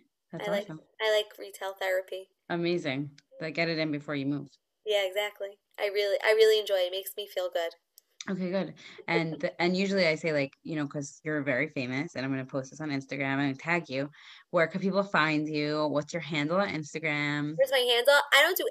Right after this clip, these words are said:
Speaker 2: anything on Instagram other than watch my sister-in-law, Gila,
Speaker 1: Thanks.
Speaker 2: um,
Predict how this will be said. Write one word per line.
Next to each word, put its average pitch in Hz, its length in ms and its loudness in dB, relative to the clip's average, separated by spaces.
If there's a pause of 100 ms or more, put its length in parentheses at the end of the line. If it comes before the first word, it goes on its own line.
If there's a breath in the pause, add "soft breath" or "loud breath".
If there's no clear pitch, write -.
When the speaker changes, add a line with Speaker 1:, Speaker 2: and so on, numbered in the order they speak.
(100)
Speaker 2:
anything 285 400 4
on 254 100 6
Instagram 233 800 4 (100)
other 214 280 6
than 202 280 2 (100)
watch 185 300 0
my 220 80 -2
sister-in-law, 185 680 0
Gila, 185 420 4 (400 loud breath)
Speaker 1:
Thanks. 226 280 10 (240)
Speaker 2:
um, 220 60 -2